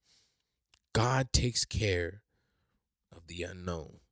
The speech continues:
You don't have to worry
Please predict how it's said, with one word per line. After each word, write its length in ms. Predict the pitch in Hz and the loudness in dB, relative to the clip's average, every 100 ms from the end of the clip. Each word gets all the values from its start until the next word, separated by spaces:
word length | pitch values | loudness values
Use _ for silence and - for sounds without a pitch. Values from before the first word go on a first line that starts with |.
| _ _ _ _ _ _ _ _ _ _ _ _ _ _ _ _ _ _ _ _ _ _ _ _ _ _ _ _ _ _ _ _ _ _ _ _ _ _ - | _ _ _ _ _ _ _ _ _ _ _ _ _ _ _ _ _ _ _ _ _ _ _ _ _ _ _ _ _ _ _ _ _ _ _ _ _ _ -4
You 140 | 110 | 2
don't 160 | 120 92 | 4 4
have 220 | 107 98 | 0 0
to 80 | 104 | -2
worry 500 | 95 90 95 85 87 | 0 0 -2 -4 -8